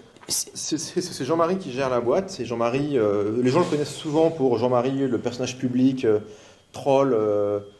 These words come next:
Speaker 2: provocateur, euh, qui tout le temps dit que même des, des dingueries. En fait, il y a le Jean-Marie, euh, chiant,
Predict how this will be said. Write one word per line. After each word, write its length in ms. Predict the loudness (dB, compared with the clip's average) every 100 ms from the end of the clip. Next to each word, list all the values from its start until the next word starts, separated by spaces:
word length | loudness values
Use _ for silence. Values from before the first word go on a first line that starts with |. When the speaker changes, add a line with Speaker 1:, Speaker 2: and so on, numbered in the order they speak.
| _ _ _
Speaker 2:
provocateur, 760 | 0 2 2 0 0 -2 0 0
euh, 380 | 2 2 2
qui 100 | 0
tout 80 | -6
le 40 | -4
temps 80 |
dit 100 | -4
que 100 | -2
même 140 | -2 -2
des, 80 | -6
des 120 | -2
dingueries. 380 | -2 0 -2 -2 -8 -20 -20 -16
En 60 | 0
fait, 160 | 0 2
il 60 |
y 40 | -2
a 40 |
le 80 | -2
Jean-Marie, 520 | 0 0 0 -2 0
euh, 320 | 0 2 0
chiant, 400 | -2 -4 -4 -4